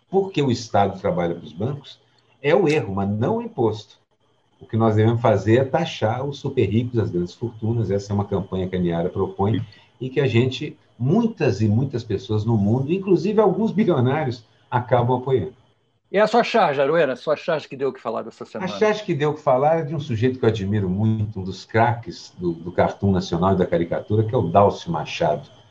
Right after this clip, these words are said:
Speaker 1: um monstro, um gênio
Speaker 2: Muito bom,
Speaker 1: fantástico,
Speaker 2: Dálcio, muito
Speaker 1: desenhista.
Speaker 2: bom. É.
Speaker 1: E ele fez um desses desenhos maravilhosos dele, que é uma bandeira do Brasil,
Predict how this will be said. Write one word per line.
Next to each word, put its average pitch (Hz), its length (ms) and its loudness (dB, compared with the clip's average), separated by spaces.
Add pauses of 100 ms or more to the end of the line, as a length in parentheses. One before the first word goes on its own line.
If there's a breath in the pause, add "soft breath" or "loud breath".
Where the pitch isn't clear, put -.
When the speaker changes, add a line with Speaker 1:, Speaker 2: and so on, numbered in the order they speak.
(360 soft breath)
Speaker 1:
um 82 100 -18
monstro, 92 460 -10
um 73 80 -18
gênio 120 140 -8
Speaker 2:
Muito 139 260 -2
bom, 110 200 -2
Speaker 1:
fantástico, 98 500 -8
Speaker 2:
Dálcio, - 20 -12
muito 127 140 -2
Speaker 1:
desenhista. 110 840 0
Speaker 2:
bom. 120 60 -6
É. 110 220 -6 (260 loud breath)
Speaker 1:
E 143 160 0
ele 214 260 6
fez 160 240 -4
um 139 80 -6
desses 131 240 -4
desenhos 104 360 2
maravilhosos 98 640 -4
dele, 117 160 -4
que 117 100 -12
é 135 40 -6
uma 123 100 -8
bandeira 110 540 -4
do 113 80 -6
Brasil, 90 520 -8